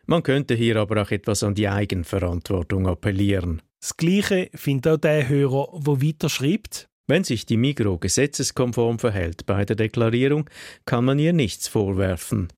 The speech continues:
Speaker 2: Nur, was machen, wenn die Zutatenliste auf dem Boden von einem Becher mit einem alkoholhaltigen Wärmesell klebt?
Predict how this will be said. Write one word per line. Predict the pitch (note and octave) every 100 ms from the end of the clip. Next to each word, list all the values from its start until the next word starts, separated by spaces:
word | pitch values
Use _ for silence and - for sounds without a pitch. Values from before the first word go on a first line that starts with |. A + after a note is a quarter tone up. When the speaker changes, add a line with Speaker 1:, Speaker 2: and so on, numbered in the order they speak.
| D#3
Speaker 2:
Nur, | F#3+ G#3+ G#3+ - _ _ -
was | C#3+ C#3
machen, | C3+ - D3+ D#3
wenn | C3+ C3
die | B2
Zutatenliste | - E3 E3+ D3+ C3 C3+ C3 B2 - C3
auf | C3 -
dem | A#2 A2
Boden | D3 A3 A3 C3+ G2+
von | - C3+ C3
einem | B2
Becher | B2+ - C#3+
mit | B2+ A#2+ C#3+
einem | C3
alkoholhaltigen | B2+ C3 B2 - B2+ C3 B2+ C3 B2+ B2 C3 C3+
Wärmesell | C3 C3 C3+ C3+ D3 C3+
klebt? | - D3+ F#3 - - -